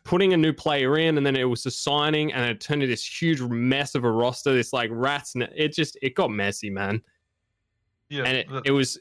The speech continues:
Speaker 1: it was super kinda, yeah, the buyout fee thing was a bit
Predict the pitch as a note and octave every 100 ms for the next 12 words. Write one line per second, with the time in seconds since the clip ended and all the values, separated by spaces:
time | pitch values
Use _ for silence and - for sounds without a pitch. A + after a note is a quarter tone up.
0 | - D3 C3+ - A3 G#3 F3+ D3 D#3+ D3
1 | C3+ A#2+ A#2+ _ _ _ _ _ _ _
2 | _ _ _ - C3 A#2 A2 B2+ B2 -
3 | A2+ G#2 G#2 G2+ G2 G2+ G#2